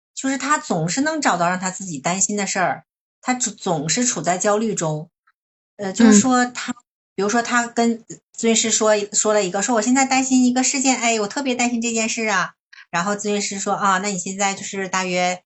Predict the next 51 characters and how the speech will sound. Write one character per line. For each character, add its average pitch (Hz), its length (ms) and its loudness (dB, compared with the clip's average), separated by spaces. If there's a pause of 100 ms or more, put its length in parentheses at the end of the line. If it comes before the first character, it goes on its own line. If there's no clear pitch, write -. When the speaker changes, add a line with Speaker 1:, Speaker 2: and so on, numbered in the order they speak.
Speaker 1:
有 - 80 -12
什 170 140 -4
么 190 80 -6
感 170 180 -2
受 208 160 2
啊？ 185 140 2
大 185 100 -2
约 185 80 -4
评 185 220 -4
几 175 120 -6
分？” 165 140 -4
然 175 100 0
后 190 60 -2
下 254 220 0
次 214 260 -12 (180)
咨 185 120 -6
询 185 100 -4
的 185 80 -2
时 185 80 -4
候 175 100 2
会 190 120 -6
跟 185 100 -6
他 180 100 -2
说 180 300 0 (320)
：“那 180 140 -4
个， 170 240 0
这 208 100 -4
件 208 160 0
事 208 140 -2
情 208 100 -2
实 190 160 0
际 233 140 -2
发 220 160 0
生 220 180 -2
了， 214 320 2
你 156 100 -6
这 170 140 -8
个 180 140 0
焦 175 220 2
虑 185 100 -2
有 180 120 0
几 170 200 -6
分？ 180 220 -2
核 190 180 -2
实 190 120 -2
一 175 40 -4
下。” 170 280 -2
他 - 120 -8
会 190 40 -4
发 190 200 -2
现 208 260 -2